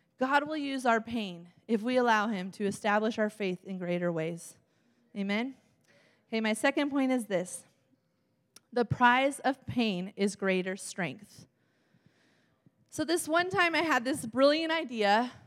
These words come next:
Mind you, okay, I'll tell you a little bit of my story is that when I was in high school, I played basketball. I played every sport pretty much you could play from about, you know, fifth grade until a jun-, my junior year when I decided I'd rather make more money and buy more clothes than,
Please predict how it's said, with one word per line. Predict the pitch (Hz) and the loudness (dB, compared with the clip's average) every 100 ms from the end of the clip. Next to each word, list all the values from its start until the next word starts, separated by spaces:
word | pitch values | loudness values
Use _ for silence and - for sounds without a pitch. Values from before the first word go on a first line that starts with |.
| - _ _ _ - | -20 _ _ _ 0
Mind | 254 311 | 2 4
you, | 302 247 | 4 4
okay, | 240 226 180 - - | 4 2 0 -8 -4
I'll | 254 | -2
tell | 285 | 0
you | 277 254 | 0 2
a | |
little | 233 220 | 2 4
bit | 226 | 2
of | |
my | 214 | 0
story | 208 233 220 | -2 4 4
is | 202 | 4
that | 208 196 - _ - | 4 2 0 _ -2
when | 254 | 2
I | 294 | 4
was | 311 294 | 4 2
in | 277 285 | 0 0
high | 247 233 | 0 0
school, | - 254 269 320 - _ _ - | -2 -2 -2 -2 -10 _ _ -2
I | 220 | -2
played | 220 254 226 | 0 -2 2
basketball. | 202 196 - 214 233 262 294 - | 2 0 -4 2 2 2 -2 -2
I | 240 | 4
played | 285 269 - | 6 4 2
every | 269 302 294 | 0 0 -6
sport | - - 254 269 - | -6 2 6 6 4
pretty | 269 254 | 0 0
much | 240 240 262 | 2 0 0
you | 240 | -2
could | - 240 | 0 0
play | 247 233 220 214 220 - _ _ | 2 4 6 4 -2 -10 _ _
from | - 233 220 214 | -4 0 0 -2
about, | 208 226 214 - - | 2 4 4 2 -6
you | 226 226 | -2 2
know, | 214 208 220 - | 2 0 -4 -4
fifth | 285 277 | -4 -4
grade | - 254 233 269 269 _ _ _ _ 226 | 0 2 2 0 -6 _ _ _ _ -4
until | 226 240 226 | 0 2 2
a | 208 | 0
jun-, | 214 214 208 | -2 -6 -2
my | 208 | -2
junior | 196 214 214 | 0 -2 -2
year | 202 196 185 | 0 0 2
when | 185 190 | 0 -2
I | |
decided | 190 190 196 190 185 | -4 -2 0 2 4
I'd | 190 | 4
rather | 196 202 | 4 4
make | 202 196 208 | 0 -2 0
more | 196 | 0
money | 190 190 190 | 2 0 0
and | 185 | 0
buy | 185 | 2
more | 190 180 | 2 0
clothes | 180 208 180 180 - | 2 4 4 4 0
than, | 202 190 | 0 2